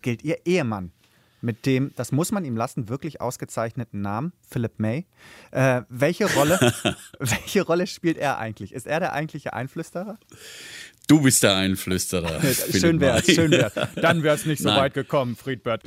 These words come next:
Speaker 2: Wenn du Philipp May wärst, wärst du wahrscheinlich auch ein reicherer Mann, denn Philipp May war ein Investmentbanker. Wie
Speaker 1: Ja.
Speaker 2: viel er jetzt genau verdient hat, weiß ich nicht. Er wird heute so in diesen Tagen verglichen mit Dennis Thatcher, dem Ehemann von Margaret Thatcher.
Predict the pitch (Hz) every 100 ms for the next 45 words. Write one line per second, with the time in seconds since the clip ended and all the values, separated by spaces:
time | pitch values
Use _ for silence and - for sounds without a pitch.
0 | 82 123 131 101 123 120 110 117 120 127
1 | 117 113 110 104 107 101 101 104 101 82
2 | 110 104 90 95 107 113 - 95 101 104
3 | 101 95 85 107 95 95 101 92 98 92
4 | 92 92 - 98 104 - 95 85 87 92
5 | 95 87 101 110 110 92 90 85 - 82
6 | 85 82 76 80 80 71 80 85 82 80
7 | 90 - - - - - 113 120 143 120
8 | 131 151 156 - - 123 120 113 117 117
9 | 101 110 107 90 92 101 98 92 85 95
10 | 104 98 - - - 127 - 80 82 87
11 | 67 92 95 73 78 78 90 - 71 -
12 | 73 - 101